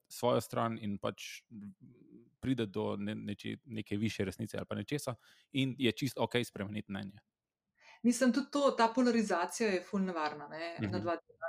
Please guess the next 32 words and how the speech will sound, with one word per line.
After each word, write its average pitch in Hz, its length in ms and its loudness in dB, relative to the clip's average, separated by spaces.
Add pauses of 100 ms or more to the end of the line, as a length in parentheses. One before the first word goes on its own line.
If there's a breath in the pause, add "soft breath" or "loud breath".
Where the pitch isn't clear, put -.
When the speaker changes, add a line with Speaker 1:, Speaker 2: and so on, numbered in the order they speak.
(140)
Speaker 2:
Pa 190 200 4
druga 240 260 2
stvar 220 240 0
je 220 80 0
pa 208 80 -2
ta, 214 140 0
jaz 202 100 2
sem 240 120 4
letos 240 260 4
poleti, 214 360 2
to 247 100 2
sva 226 120 -4
se 214 120 -8
pogovarjala, 170 580 0
sem - 180 -2
imela 196 140 4
eno 214 180 2
priliko 208 560 2
se - 160 -12
pogovarjati 185 460 0
z 190 60 -4
enim, 185 360 2
eh, - 60 -12 (380)
od 165 140 -8
ene 185 100 -2
moje 185 160 4
prijateljice 180 480 -2
možem, 202 380 0 (440 soft breath)
ke 202 80 -4
sva 196 160 -4
si 196 140 0
tako 220 360 6